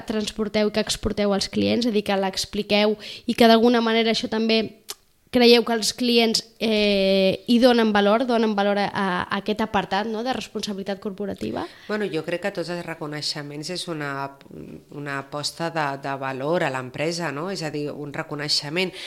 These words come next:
Speaker 2: que, si m'ho permets, també, Carola, m'he oblidat de dir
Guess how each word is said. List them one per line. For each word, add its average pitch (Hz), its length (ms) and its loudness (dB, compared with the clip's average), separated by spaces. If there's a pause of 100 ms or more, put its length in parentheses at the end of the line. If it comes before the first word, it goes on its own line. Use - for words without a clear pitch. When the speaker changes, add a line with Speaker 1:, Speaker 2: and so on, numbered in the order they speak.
(280)
Speaker 2:
que, 165 140 4 (100)
si - 160 -4
m'ho 156 160 -4
permets, 160 480 -6
també, 160 320 -6
Carola, 165 400 -4
m'he 160 160 -6
oblidat 160 400 -6
de 151 80 -6
dir 170 160 -4